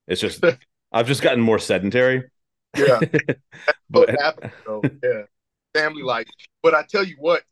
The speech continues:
Speaker 2: just, um, I always tell guys, you know, order you a stretch machine. It, it, you know, they, they have 'em. They're cheaper now than they used to be back in the day,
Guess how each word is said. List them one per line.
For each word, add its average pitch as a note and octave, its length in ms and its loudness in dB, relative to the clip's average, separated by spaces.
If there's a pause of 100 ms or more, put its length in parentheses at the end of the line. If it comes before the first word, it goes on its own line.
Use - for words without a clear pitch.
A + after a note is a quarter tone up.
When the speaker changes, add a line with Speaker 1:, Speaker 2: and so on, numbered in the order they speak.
(140)
Speaker 2:
just, - 240 -14 (100)
um, C#3 240 -4
I B2+ 120 0
always D#3+ 220 -6
tell C#3 180 -4
guys, A#2+ 280 -4
you C3 100 -16
know, G#2+ 200 -12
order C#3 240 -2
you E3 260 -10
a C#3 40 -10
stretch C#3+ 400 -6
machine. G2+ 400 -18
It, G2+ 200 -20
it, G2 80 -20
you G#2+ 100 -18
know, G#2+ 100 -6
they, A2+ 160 -6 (200)
they A#2+ 160 0
have C3+ 220 2
'em. B2+ 120 -10 (260)
They're C3 100 -4
cheaper A#3+ 360 -2
now D3+ 240 0
than C3+ 120 -8
they A2+ 80 -10
used A#2 520 -16
to A#2+ 60 -16
be A2 140 -10
back A2 260 -2
in G#2 60 -14
the G2+ 80 -12
day, G2 400 -4